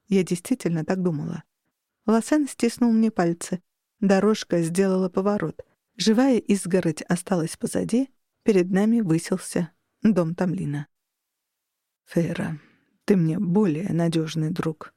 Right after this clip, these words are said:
чем я тебе", тихо сказал Лосен. Асила хмуро разглядывала два платья, висевшие на открытой дверце шкафа.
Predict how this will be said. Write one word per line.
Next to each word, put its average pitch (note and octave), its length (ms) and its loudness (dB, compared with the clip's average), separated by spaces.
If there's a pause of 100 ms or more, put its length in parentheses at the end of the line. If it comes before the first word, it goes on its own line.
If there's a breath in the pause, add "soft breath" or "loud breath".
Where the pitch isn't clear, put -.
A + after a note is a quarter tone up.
чем - 200 -2
я D#3+ 200 0
тебе", D#3 340 -8 (480)
тихо A3+ 320 0
сказал F#3+ 480 -2
Лосен. E3 460 -4 (1800)
Асила C4 680 2
хмуро B3 680 2
разглядывала G3 800 2
два D#3+ 180 0
платья, C4 480 0
висевшие A3 800 0
на G3+ 180 4
открытой F#3 440 0
дверце E3+ 420 -2
шкафа. - 560 -8